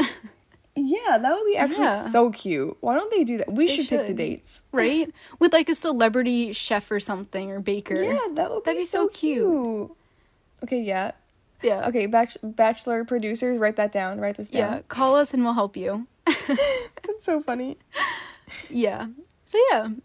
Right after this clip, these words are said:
Speaker 1: that would be a fun group date.
Speaker 2: Yeah, I love that
Speaker 1: For
Speaker 2: idea.
Speaker 1: sure.
Speaker 2: Okay, so a group date I would hate to be on is, you know, when they go to, like, the markets, like,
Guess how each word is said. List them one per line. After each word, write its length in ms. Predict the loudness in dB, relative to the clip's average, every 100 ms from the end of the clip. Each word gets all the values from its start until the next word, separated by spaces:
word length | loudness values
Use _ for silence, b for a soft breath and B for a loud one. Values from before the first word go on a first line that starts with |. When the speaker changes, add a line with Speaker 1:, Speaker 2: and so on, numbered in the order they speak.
| -2
Speaker 1:
that 120 | 0
would 100 | 0
be 100 | -2
a 40 | -4
fun 200 | 0 2
group 200 | 2 -2
date. 300 | -8 -8 -12 _ _ _ _
Speaker 2:
Yeah, 320 | -4 0 0 0
I 80 | -2
love 200 | 0 0
that 220 | -2 -4
Speaker 1:
For 60 | -4
Speaker 2:
idea. 120 | -2
Speaker 1:
sure. 260 | -2 -4 -10 B B 0
Speaker 2:
Okay, 300 | 2 2 0
so 520 | -4 2 6 6 4 -2 _ 2
a 120 | 2
group 300 | 2 -4 0
date 180 | 2 4
I 160 | 6 4
would 140 | 4
hate 280 | -2 -6 -6
to 100 | -8
be 140 | -6
on 400 | -4 -4 -4 -8 -12 b b b b b
is, 580 | 2 4 2 0 -4 -8 _ _ _
you 160 | 0 2
know, 220 | 4 4
when 200 | 2 2
they 240 | 4 6 4
go 360 | 0 2 2
to, 420 | -2 -4 -2 0 2
like, 460 | 2 2 -2 -8 -20 _ _ b b b b -2
the 100 | 2
markets, 760 | 4 4 4 0 -4 -4 2
like, 240 | 2 0